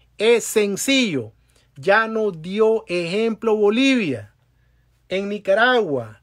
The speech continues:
los que tienen edad suficiente o los que tienen, eh, <coughs>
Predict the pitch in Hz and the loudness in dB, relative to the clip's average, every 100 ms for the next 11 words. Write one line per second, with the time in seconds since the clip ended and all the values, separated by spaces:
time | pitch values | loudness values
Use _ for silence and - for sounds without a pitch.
0 | _ 131 127 - 131 196 226 208 214 208 | _ -12 -10 -10 -4 -2 0 2 2 0
1 | 214 180 165 247 233 - 131 117 147 143 | -4 -8 -2 0 0 -2 -10 -8 -10 -10
2 | - 139 196 220 196 - _ _ _ _ | -10 -6 -4 -4 -6 -10 _ _ _ _
3 | - 139 143 135 139 _ _ - 233 - | -8 -2 0 0 -4 _ _ -2 -2 -2
4 | 123 | -10